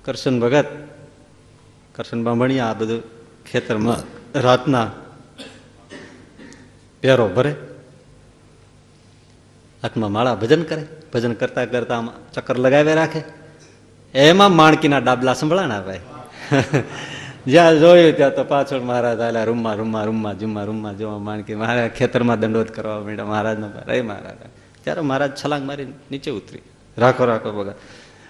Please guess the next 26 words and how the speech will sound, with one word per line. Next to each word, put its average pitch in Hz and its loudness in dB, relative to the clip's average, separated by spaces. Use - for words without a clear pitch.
"અરે 135 4
મહારાજ, 123 0
અરે 107 -4
અહીંયા 110 -4
અત્યારે." 107 -6
"અહીં 131 0
શું 247 6
કરો 233 6
છો 139 2
તમે?" 107 -4
"હું 139 2
શું 127 -2
કર્યું 110 -2
મહારાજ? 107 -2
આ 110 0
રોજડા 123 2
હેરાન 127 2
કરે 135 2
છે 131 -4
તો 127 -6
આ 123 -2
પછી 123 -6
બાજરાનું 123 -4
રખોપું 127 -6
કરું 104 -4
છું." - -20